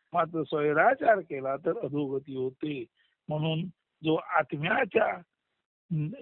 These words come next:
जवळ आहे किंवा ज्याला आत्मज्ञान आहे तो पूर्ण संयमी असतो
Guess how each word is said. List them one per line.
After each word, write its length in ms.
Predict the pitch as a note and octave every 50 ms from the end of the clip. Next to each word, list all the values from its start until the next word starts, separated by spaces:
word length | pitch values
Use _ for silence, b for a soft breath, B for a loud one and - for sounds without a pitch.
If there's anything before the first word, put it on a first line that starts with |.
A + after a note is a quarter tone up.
| E3 C3+ A#2+ C3
जवळ 320 | C#3+ C#3+ E3 A3 C#4 -
आहे 380 | - F3+ B2+ C3 C3 B2 A#2+ A#2
किंवा 420 | - _ _ _ _ D#3+ D3+ D3
ज्याला 420 | C3 C#3 D3+ D3+ D3+ D3 D3+ D#3+ D#3+
आत्मज्ञान 920 | D3+ - - E3+ D3+ - _ - G3 C#4 B3+ G3+ G3 G3 F3+ E3 D3+ C#3
आहे 340 | B2 A#2 A2+ C3 B2+ B2 A#2
तो 460 | - _ _ _ C#4+ C#4+ C#4+ D#3+ D3+
पूर्ण 440 | D3 - - G3 B3 C4+ C4 C4 A3+
संयमी 560 | - - F3 D3+ C#3+ C#3+ D3 C#3 C3+ C3+ B2
असतो 540 | A#2+ A2 - - _ - C3+ C3 B2+ B2